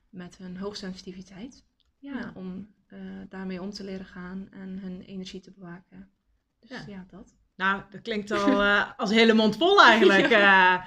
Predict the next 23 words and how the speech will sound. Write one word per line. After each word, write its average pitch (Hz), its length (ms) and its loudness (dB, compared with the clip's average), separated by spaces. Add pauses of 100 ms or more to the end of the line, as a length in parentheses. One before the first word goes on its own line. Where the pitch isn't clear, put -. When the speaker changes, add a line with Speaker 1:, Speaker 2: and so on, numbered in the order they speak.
(160)
Speaker 2:
wat 202 140 0
je 233 80 8
allemaal 208 220 4
doet 208 180 4
en 196 100 4
wie 214 100 4
je 202 80 4
bent. 190 380 4
Speaker 1:
Ja. 170 440 4
Speaker 2:
Ehm, 170 200 -4 (600)
ja, 220 140 4
en 226 140 2
Anne, 233 360 2
ik 208 100 -8
ga 233 160 0
ook 233 100 -2
gewoon 226 180 -4
de 214 60 -6
vraag 214 200 -6
aan 208 80 -6
jou 214 180 -6
stellen. 175 560 -10
Ehm, 180 480 -14